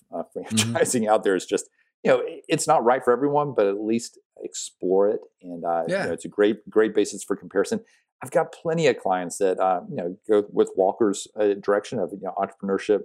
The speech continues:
Speaker 1: through acquisition. You know, some of them will ultimately end up doing franchise deals. Some will, you know, buy, buy the traditional business. I will say <laughs>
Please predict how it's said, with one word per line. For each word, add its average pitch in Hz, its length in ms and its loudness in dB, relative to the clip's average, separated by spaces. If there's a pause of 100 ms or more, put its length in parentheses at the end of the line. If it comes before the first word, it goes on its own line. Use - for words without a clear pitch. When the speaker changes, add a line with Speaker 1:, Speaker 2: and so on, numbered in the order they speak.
Speaker 1:
through 92 140 -2
acquisition. 95 640 -6 (280)
You 110 180 -8
know, 98 40 2
some 123 240 2
of 127 80 0
them 135 140 4
will 113 100 4
ultimately 113 400 2
end 104 100 -2
up 98 100 0
doing 107 180 0
franchise 113 360 0
deals. 123 260 2
Some 92 180 -6
will, 90 280 -2
you 101 120 -6
know, 87 160 -4
buy, 92 160 -2 (120)
buy 95 140 2
the 92 120 -2
traditional - 500 -4
business. 98 480 -4 (580)
I 101 60 0
will 113 220 4
say 117 360 2
<laughs> - 60 -4